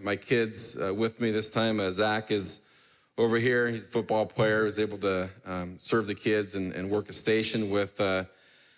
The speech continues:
with Pastor Peterson. Where is Ryan? Where'd he go? Is he still in here?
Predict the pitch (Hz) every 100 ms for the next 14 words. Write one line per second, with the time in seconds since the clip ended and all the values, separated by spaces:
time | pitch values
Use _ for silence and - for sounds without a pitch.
0 | _ - 107 135 123 120 117 147 143 127
1 | - 101 113 123 110 107 110 101 92 90
2 | - _ _ 110 101 101 101 98 95 92
3 | _ _ 92 101 - 107 107 113 117 117